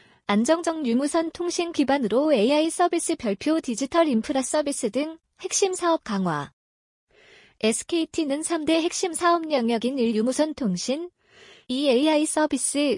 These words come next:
삼 디지털 인프라 서비스 경쟁력을 더욱 높여 국민 삶의 질 향상에 기여함으로써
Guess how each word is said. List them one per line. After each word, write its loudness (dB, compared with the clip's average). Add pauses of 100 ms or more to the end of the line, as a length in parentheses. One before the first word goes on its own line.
(160)
삼 -6
디지털 2
인프라 0
서비스 0
경쟁력을 0
더욱 0
높여 0 (500)
국민 0
삶의 2
질 2
향상에 -2
기여함으로써 0